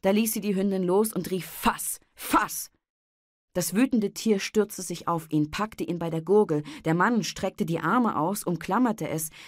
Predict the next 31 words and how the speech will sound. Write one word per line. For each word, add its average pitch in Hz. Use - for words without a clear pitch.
Sie 196
fielen 233
zu 220
Boden. 175
Ein 175
paar 196
Sekunden -
zuckte -
er 226
und 185
schlug 247
mit 190
den 156
Absätzen -
auf -
der 175
Erde. 202
Dann 220
blieb 214
er 190
unbeweglich 185
liegen, 214
während 175
Semillante 175
seinen 160
Hals 180
zerfleischte 170
und 156
Fetzen 160
daraus 127
riss. -